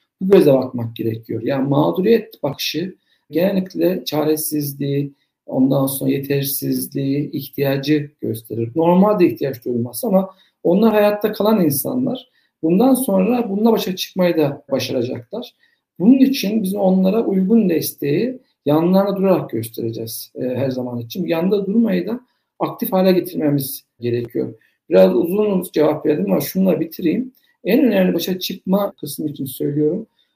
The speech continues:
E, insanların mümkün olduğu en kısa zamanda günlük rutinlerine dönmeleri, dönmelerine destek olunmaz. Öğrenci ise okuluna gidecek. Bu okulların üniversiteden kapatılmasına son derece karşı çıktım.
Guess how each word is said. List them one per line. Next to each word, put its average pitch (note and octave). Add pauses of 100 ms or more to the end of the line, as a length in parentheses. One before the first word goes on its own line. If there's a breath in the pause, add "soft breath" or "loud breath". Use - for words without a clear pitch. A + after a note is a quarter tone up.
E, F3
insanların F#3+
mümkün F#3
olduğu G3
en A3+
kısa -
zamanda D#3+ (500)
günlük F#3
rutinlerine F3+
dönmeleri, D3+ (160)
dönmelerine F3
destek D3+
olunmaz. A2+ (600)
Öğrenci F#3+
ise G3+
okuluna E3+
gidecek. A#2+
Bu E3+
okulların F3+
üniversiteden E3
kapatılmasına D#3+
son G#3
derece E3+
karşı -
çıktım. -